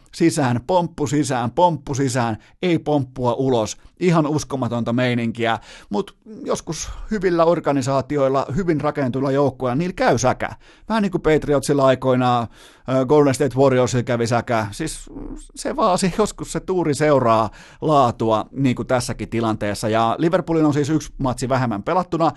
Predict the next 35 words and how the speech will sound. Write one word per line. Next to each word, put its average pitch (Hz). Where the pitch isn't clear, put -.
ja 127
silloin 131
silti 123
jo 117
kuudentoista 113
pinnan 107
kaula. 113
Elikkä 107
peli 196
on 170
ohi, 156
peli 147
on 127
käsitelty, 123
ei 123
muuta 117
kuin 110
paraati, 127
paraati 208
kiertämään 151
pitkin 139
Merseyside, 120
ja, 117
ja 131
se, 131
mikä 180
on 147
mielenkiintoista, 127
niin 120
Liverpoolille 123
jää 110
erittäin 139
kosolti 117
aikaa 110
fokusoitua 107